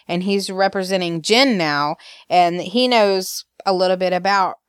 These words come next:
her family, and she knows nothing about his family. So she kinda asks him and,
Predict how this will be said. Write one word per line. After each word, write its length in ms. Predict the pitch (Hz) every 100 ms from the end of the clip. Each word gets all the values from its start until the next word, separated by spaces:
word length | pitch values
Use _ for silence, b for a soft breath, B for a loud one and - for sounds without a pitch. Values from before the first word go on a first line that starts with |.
| -
her 420 | 208 196 180 180 -
family, 500 | 277 359 214 160 -
and 260 | 180 175
she 220 | - 247 247
knows 340 | 208 180 170
nothing 560 | 180 220 330 - 185 165
about 300 | 165 135 156
his 160 | 165
family. 340 | - 165 151 156
So 160 | 190
she 160 | 180 214
kinda 320 | 254 302 262 -
asks 340 | 220 330 -
him 280 | 175 160 185 B B B B
and, 400 | 196 190 185 175